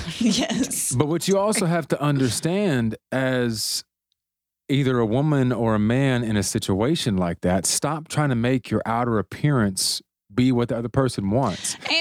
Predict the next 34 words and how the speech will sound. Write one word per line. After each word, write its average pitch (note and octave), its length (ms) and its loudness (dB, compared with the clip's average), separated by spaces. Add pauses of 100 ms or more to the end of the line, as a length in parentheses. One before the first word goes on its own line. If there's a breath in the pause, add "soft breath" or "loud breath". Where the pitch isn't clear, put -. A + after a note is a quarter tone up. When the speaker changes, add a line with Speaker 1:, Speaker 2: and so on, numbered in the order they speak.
Speaker 3:
And A#3+ 140 0
stop B3 320 -2
Speaker 1:
Oh, G3 120 -2
Speaker 3:
working F#3 400 -2
and, A#3+ 100 0
Speaker 1:
amen. G#3+ 300 -2
Speaker 3:
and, F#3+ 100 -10
and C3 180 -2
then B2+ 100 0
just B2+ 200 -4
completely D3 600 0
neglect A#2+ 640 -2
your A2+ 160 0
inner C3 260 0
self. A2+ 480 -2 (360 loud breath)
Because C#3+ 300 -2
what C3+ 160 0
happens B2+ 580 0
is A#2+ 220 2
you F3+ 80 2
could D#3+ 120 -2
have C3 380 -2 (400 loud breath)
the G#2 100 -2
best B2 380 -2
face, D#3+ 400 -2
the B2+ 100 -2
best A2+ 380 -2
body, C3+ 380 0
but B2+ 160 0
on A#2 160 -2
the A2 120 2
inside, C#3+ 520 0
if - 120 -6
you're A2+ 220 2